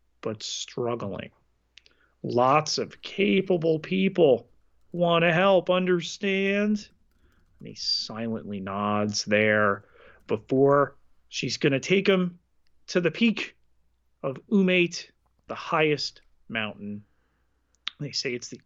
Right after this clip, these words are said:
only place on the entire surface where you can see the planet itself. And she asks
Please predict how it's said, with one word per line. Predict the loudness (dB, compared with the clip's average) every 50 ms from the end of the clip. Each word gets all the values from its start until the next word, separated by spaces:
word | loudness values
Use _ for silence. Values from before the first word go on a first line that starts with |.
| _ -4
only | 0 2 4 4 4 4 2 2 2 0
place | -2 -2 -4 -2 -2 -2 -4 -4 -2 -2 -2 -2 -4
on | -6 -6 -4 -4
the | -2 -2 -4
entire | -4 -6 -6 -8 -8 -6 -2 0 0 0 0 0 -2 -2 -6 -10 _
surface | -12 -8 -8 -6 -6 -4 -2 -2 -2 -2 -2 -4 -6 -4 -2 -2 -2 -2 -2 -4 -8 -16 -20 -20 _ _ _ -4
where | -4 0
you | 0 0 0 0
can | -2 -4 -4 -2
see | 0 0 2 2 2 2 2 2 4 2 2 2 0 _ _ _ _ -12
the | -8 -8
planet | -8 -8 -6 -2 0 2 2 2 2 0 0 -2
itself. | -8 -4 0 0 2 4 4 4 4 4 2 -2 -8 -20 -20 -20 -20 -20 -20 -20 -20 _ _ _ _ _ _ -14
And | -12 -8 -6
she | -4 -2 0 0 0 0 0 -2
asks | -2 0 0 0 0 -2 -2 -2 -2 -2 -4 -4